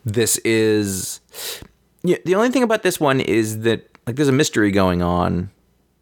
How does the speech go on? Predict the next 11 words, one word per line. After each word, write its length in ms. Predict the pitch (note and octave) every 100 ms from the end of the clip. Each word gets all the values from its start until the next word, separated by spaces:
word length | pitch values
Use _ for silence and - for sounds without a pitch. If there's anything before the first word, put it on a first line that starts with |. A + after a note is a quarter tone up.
| _ _ _
and 420 | - G#2 G2+ G2 -
it 160 | F#2
feels 240 | - A2 G2
like 160 | G2+
we're 120 | G2+
visiting 400 | F#2 G2 F#2+ F#2
a 60 | F2+
different 340 | F2 F2 C2+
thing 180 | - F#2
each 240 | G2+ A2 B2
week. 300 | D3+ -